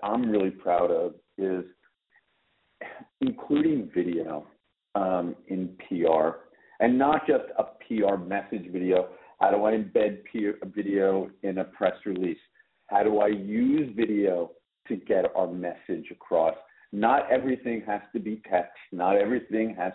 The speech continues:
to be a graphic. Video, you know, what I can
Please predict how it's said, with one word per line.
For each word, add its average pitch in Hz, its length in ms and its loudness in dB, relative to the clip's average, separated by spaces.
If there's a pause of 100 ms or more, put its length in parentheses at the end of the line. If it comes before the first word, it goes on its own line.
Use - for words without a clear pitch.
to 107 80 -2
be 101 240 -2
a 98 40 -4
graphic. 87 540 -2 (680)
Video, 107 840 2
you 101 100 -4
know, 98 340 0
what 104 220 2
I 123 100 4
can 123 220 0